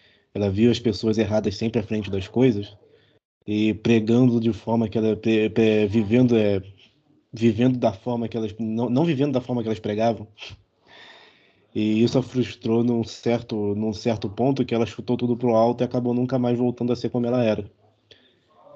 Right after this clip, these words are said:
E isso realmente acontece, isso realmente é um problema. É, se a, principalmente se, se, principalmente se a forma que Deus quer se mostrar na vida do outro é através de nós também.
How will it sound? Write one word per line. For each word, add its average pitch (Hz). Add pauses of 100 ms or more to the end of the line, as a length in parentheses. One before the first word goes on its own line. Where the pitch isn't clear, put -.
E 101
isso 139
realmente 123
acontece, 113
isso 117
realmente 120
é 120
um 120
problema. 104 (300)
É, 95
se 107
a, 101 (420)
principalmente 113
se, 127
se, 117
principalmente 113
se 127
a 113
forma 120
que 113
Deus 113
quer 117
se 120
mostrar 110
na 110
vida 110
do 117
outro 110
é -
através 117
de 131
nós 113
também. 95